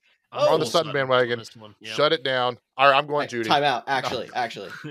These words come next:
Speaker 3: Is Sutton still a guy if it's Brett Rippon ripping the ball out there? <laughs>
Speaker 1: I, I feel like, I mean, he has to be, right?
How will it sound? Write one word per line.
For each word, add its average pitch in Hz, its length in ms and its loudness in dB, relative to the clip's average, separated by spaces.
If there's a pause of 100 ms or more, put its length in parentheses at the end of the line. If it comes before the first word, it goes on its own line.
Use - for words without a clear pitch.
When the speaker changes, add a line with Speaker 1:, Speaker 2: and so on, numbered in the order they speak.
(380)
Speaker 3:
Is 156 200 -2
Sutton 175 600 0
still 151 440 -2
a 139 60 -2
guy 123 680 -4 (220)
if 135 160 -6
it's 120 180 -6
Brett 123 400 -10
Rippon 131 500 -10
ripping 123 280 -10
the 123 60 -8
ball 127 240 -2
out 135 160 -4
there? 147 320 -8
<laughs> - 1400 -20
Speaker 1:
I, 139 320 -6
I - 20 -6
feel 175 280 -10
like, 156 380 -4 (1500)
I 131 60 -16
mean, 135 180 -16
he 123 120 -16
has 120 340 -14
to 123 60 -20
be, 104 120 -16
right? 123 280 -14